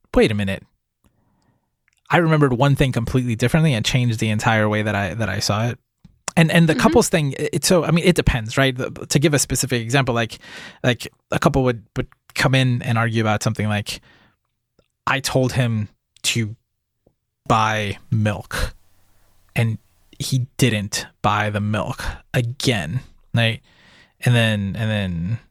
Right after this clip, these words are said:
Speaker 1: the partner might be like, "No, but, you know, he told me, uh, he didn't tell me to buy the milk," right?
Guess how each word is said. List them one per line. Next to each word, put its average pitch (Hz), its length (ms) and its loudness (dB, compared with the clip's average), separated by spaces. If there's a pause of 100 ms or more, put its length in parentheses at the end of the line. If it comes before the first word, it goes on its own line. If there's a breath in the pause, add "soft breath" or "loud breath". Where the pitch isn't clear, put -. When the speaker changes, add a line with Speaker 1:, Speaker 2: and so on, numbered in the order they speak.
(400)
Speaker 1:
the 110 120 0
partner 113 300 2
might 113 100 -2
be 107 120 -2
like, 104 160 -2
"No, 147 400 2
but, 107 280 -10
you 127 120 -6
know, 101 160 -4
he 120 180 -4
told 113 200 0
me, 107 300 -4 (560)
uh, 104 400 -2 (120)
he 127 120 -2
didn't 143 240 4
tell 113 180 0
me 98 180 -6
to - 120 -2
buy 104 180 0
the 95 100 -6
milk," 95 320 -6 (680 soft breath)
right? 120 260 2